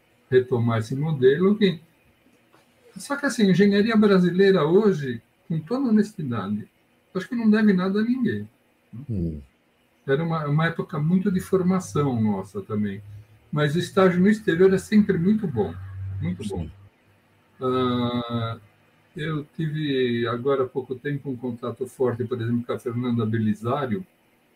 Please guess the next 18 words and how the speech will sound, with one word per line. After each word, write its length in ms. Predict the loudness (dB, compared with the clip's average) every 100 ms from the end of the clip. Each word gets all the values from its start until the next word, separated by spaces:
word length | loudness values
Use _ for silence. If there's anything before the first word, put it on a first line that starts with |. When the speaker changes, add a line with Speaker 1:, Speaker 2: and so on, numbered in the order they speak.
| _ _ _ _ _ -10
Speaker 1:
lá 200 | -2 0
da, 220 | 0 0
da, 240 | 2 2 2
da, 340 | 0 -2 -4 -10 _ _ _ _ _ _ _ _ _ _ _ _ _
do 240 | -8 -4
I 60 | -4
P 160 | -2 -2
T, 200 | 2 0
que 100 | 0
trabalha 380 | -4 -2 0 0
lá 140 | -2
com 120 | -4
a 40 | -6
Luciana, 580 | -6 -4 0 2 0
com 140 | -2 -6
o 40 |
Claudio 300 | -2 -2 -2
Michelieri. 840 | -4 -10 -12 -6 -4 -2 0 -2